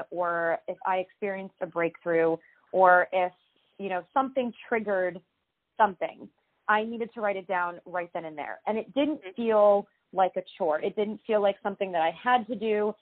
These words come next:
Speaker 1: in order to, you know, just check something off of my to-do list. It was truly done out of a way of, as we've said, like, a self-awareness exercise and just this really mindful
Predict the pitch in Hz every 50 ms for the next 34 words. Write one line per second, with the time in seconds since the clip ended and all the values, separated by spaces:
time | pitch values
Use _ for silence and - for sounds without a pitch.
0 | _ _ _ - 214 208 208 202 208 190 196 196 180 _ _ 208 185 185 180 175
1 | 175 - - 196 190 185 175 170 170 170 170 - _ _ _ _ _ _ _ _
2 | _ _ _ - - 220 208 208 - _ _ _ _ _ - - 220 214 - -
3 | 226 214 - 220 202 - 180 190 185 - 208 175 196 185 185 - - 165 - 185
4 | 180 180 202 220 240 226 - - 214 190 214 220 214 - - - - 247 247 240
5 | 240 226 185 208 190 190 196 190 196 - - 180 180 180 185 180 - _ 190 190
6 | 185 165 190 180 180 185 185 180 - - 180 180 175 175 175 175 175 - _ _
7 | _ _ _ _ _ _ _ _ _ - 214 220 220 208 208 202 208 202 180 _
8 | - 190 180 170 180 180 175 170 - _ _ _ _ _ _ _ _ _ _ 185
9 | 185 - - 196 180 - - 185 170 190 190 190 190 190 - - 190 - - -
10 | 160 - - 180 175 180 180 180 175 - 190 185 165 185 180 - - 185 175 _
11 | _ _ _ _ _ _ - 277 - 262 262 269 262 240 220 208 185 190 190 185
12 | - _ 196 180 175 175 175